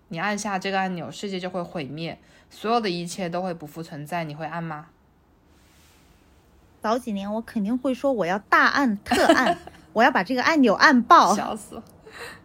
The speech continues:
Speaker 2: 但是现在我暂时先不按吧，毕竟我才涨了工资，我还得体验一下。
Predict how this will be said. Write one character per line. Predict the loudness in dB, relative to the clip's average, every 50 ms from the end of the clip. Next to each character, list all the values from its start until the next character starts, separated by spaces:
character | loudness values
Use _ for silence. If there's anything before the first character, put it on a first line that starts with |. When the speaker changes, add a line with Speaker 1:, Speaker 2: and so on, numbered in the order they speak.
| -10 -2
Speaker 2:
但 | 0 0 0
是 | 2 0 -2
现 | -4 -4 -4 2 6 6 6 8
在 | 6 4 2 2 -2 -8 -18 -20 -20 -6 -2
我 | -2 0
暂 | 0 2 2 2 2
时 | 0 -4 -10 -12 -12 -12
先 | -10 -4 -2 0 0 0
不 | -2 -4 -6
按 | -4 -2 -2 -2 -2
吧， | -4 -6 -10 -16 -20 _ _ _ _ _
毕 | -4 -2
竟 | 0 0 0
我 | 0 -2
才 | -4 -6 -10 -8
涨 | -6 -6 -8 -8
了 | -8
工 | -8 -6 -4 -4 -4
资， | -4 -6 -10 -10 -10 -12 -14 _ _ _ _ _ _
我 | -10 -8
还 | -6 -4 -4
得 | -4 -4 -6
体 | -6 -8 -8 -6
验 | -4 -4 -4 -4
一 | -6
下。 | -6 -8 -10 -10 -10